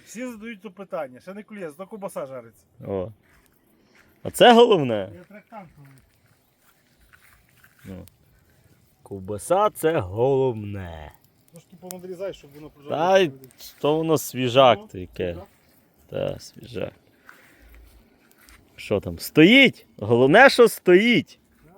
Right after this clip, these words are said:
Speaker 2: Не лежить, а стоїть.
Speaker 1: Ну.
Speaker 2: О! Як стоять грузи, мертво.
Speaker 1: Добре. Це файний признак.
Speaker 2: Перекидаємось.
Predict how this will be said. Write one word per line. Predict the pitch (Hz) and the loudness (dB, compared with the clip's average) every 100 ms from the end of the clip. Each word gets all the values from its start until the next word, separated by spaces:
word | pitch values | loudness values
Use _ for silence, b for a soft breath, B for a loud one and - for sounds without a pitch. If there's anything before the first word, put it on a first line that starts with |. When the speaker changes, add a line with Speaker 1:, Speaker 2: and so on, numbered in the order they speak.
| - _ | -20 _
Speaker 2:
Не | 117 135 | 2 4
лежить, | 151 139 160 254 180 | 6 6 6 6 4
а | 156 | -2
стоїть. | - 139 139 135 92 _ _ _ _ _ _ _ _ _ _ _ _ | -4 -8 -6 -6 -8 _ _ _ _ _ _ _ _ _ _ _ _
Speaker 1:
Ну. | 98 | -6
Speaker 2:
О! | 120 107 85 _ _ _ _ _ _ _ _ _ _ | -2 -2 -4 _ _ _ _ _ _ _ _ _ _
Як | 104 101 - | -4 -4 -8
стоять | - 123 135 165 151 113 - | -6 0 4 6 6 2 -10
грузи, | 104 131 196 233 180 196 196 175 _ _ _ - | -4 2 4 4 4 4 2 0 _ _ _ -4
мертво. | 127 160 127 - 127 - _ _ _ _ _ | 4 6 4 0 -20 -20 _ _ _ _ _
Speaker 1:
Добре. | 156 196 156 110 _ _ _ _ _ _ _ | _ -20 -20 _ _ _ _ _ _ _ _
Це | _ | _
файний | 202 202 165 | -20 -20 _
признак. | 185 139 110 _ _ _ _ _ _ _ _ _ _ _ _ _ _ _ _ _ _ _ _ _ _ _ _ _ | -20 -20 _ _ _ _ _ _ _ _ _ _ _ _ _ _ _ _ _ _ _ _ _ _ _ _ _ _
Speaker 2:
Перекидаємось. | - 107 110 123 127 131 90 82 - - | -2 -2 0 2 4 4 2 -6 -20 -20